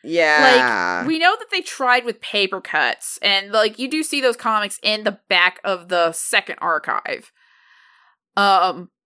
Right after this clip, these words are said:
Speaker 2: but this is the first time we've ever had a true ongoing storyline, because the attempt at doing ongoing in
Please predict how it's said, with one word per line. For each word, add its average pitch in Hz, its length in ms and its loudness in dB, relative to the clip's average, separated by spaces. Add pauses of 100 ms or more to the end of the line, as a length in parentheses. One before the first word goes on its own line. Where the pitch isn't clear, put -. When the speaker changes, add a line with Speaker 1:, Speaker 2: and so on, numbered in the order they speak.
Speaker 2:
but 202 720 4 (240)
this 226 160 -8
is 302 80 -14
the 311 80 0
first 269 180 0
time 269 100 0
we've 226 120 -4
ever 208 160 0
had 202 140 2
a 180 40 -2
true 196 520 -2 (180)
ongoing 196 720 0
storyline, 220 840 0
because 180 460 -2
the 190 140 -4
attempt 294 420 -4
at 254 100 -10
doing 247 380 0
ongoing 233 840 2
in 202 640 -2